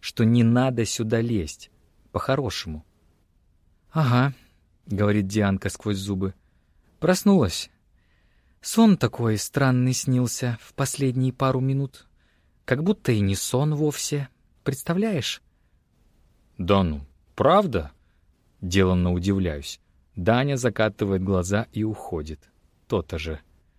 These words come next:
"Говорят, это когда спишь некрепко, то могут сниться такие сны. Я где-то читал".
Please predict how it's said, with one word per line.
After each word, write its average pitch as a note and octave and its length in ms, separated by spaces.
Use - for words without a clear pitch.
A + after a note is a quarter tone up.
"Говорят, D3+ 580
это D3 200
когда C#3+ 340
спишь - 380
некрепко, G2 720
то G2 120
могут C#3+ 400
сниться D3 400
такие C#3 400
сны. A#2 380
Я E3 500
где-то C3+ 380
читал". G#2+ 520